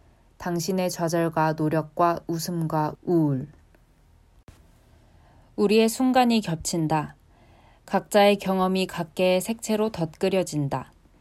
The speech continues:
공통의 오버랩. 알은 그렇게 V를 제 안에 그렸다.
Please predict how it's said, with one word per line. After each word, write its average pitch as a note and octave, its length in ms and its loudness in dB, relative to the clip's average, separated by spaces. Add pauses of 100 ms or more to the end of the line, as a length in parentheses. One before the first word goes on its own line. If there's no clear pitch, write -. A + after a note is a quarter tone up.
(420)
공통의 G#3 500 2
오버랩. E3 520 2 (960)
알은 F#3 380 4
그렇게 F3 460 0
V를 F3+ 420 0
제 E3+ 200 -2
안에 D#3+ 340 0
그렸다. D3+ 560 -4